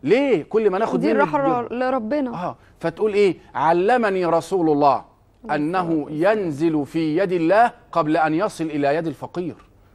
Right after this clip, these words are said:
Speaker 1: ولذلك دايمًا ن-، نتع-، نتعود على هذا الأدب الجم، ونسير على هذا الضرب.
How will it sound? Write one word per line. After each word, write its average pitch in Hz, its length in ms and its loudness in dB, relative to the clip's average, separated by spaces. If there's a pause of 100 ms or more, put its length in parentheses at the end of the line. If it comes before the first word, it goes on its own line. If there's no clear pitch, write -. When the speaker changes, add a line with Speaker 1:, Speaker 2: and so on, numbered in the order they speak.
Speaker 1:
ولذلك 151 420 -2 (300)
دايمًا 196 380 -2
ن-، 147 240 -2 (140)
نتع-، 156 280 -2
نتعود 156 600 0
على 143 200 -2
هذا 147 280 -4
الأدب 147 360 -4
الجم، 165 420 -4 (320)
ونسير 139 560 0
على 160 200 2
هذا 160 300 0
الضرب. 165 380 0